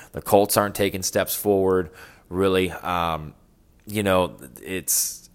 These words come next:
even the Ravens. The Ravens, uh, they lost to the Dolphins on Thursday night. So, you know, as we know, there's been very, very inconsistent play throughout the N F L. So not out of it by any stretch of the imagination are the Indianapolis Colts, but it's a very tough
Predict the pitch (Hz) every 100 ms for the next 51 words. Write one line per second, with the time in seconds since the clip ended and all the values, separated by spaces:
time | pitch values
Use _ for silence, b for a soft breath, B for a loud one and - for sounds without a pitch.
0 | _ _ _ _ _ _ _ - 117 113
1 | 92 90 107 85 73 92 90 107 110 90
2 | - - - 87 87 92 101 101 107 101
3 | 87 95 - 85 80 87 85 85 82 82
4 | - 82 80 B B B B B - 95
5 | - 101 98 107 104 95 87 - 90 82
6 | 98 98 101 92 78 95 98 95 90 87
7 | 98 - 85 95 90 - 87 82 95 87
8 | 85 85 76 - 85 - B 139 - 104
9 | 120 - 98 101 95 92 92 90 95 92
10 | - 92 87 - 90 82 87 82 82 82
11 | 87 80 80 - 82 B B B - 90
12 | 87 87 87 - 92 90 85 - - 95
13 | - 101 92 85 92 85 - 85 - -
14 | -